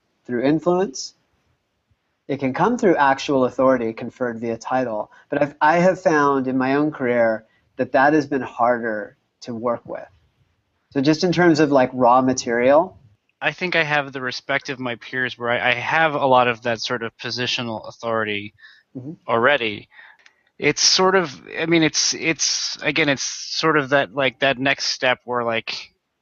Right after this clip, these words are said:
Speaker 2: it's acknowledged that I'm, you know,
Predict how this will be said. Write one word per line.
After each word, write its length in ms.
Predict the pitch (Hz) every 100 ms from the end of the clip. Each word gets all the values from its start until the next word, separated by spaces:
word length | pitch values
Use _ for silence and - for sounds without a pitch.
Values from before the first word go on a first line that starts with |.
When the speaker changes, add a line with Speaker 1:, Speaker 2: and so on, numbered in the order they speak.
| _
Speaker 2:
it's 240 | 131 135 143
acknowledged 1000 | 131 147 170 190 147 123 107 - - -
that 160 | 113
I'm, 280 | 110 113 87
you 100 | 113
know, 180 | 110 104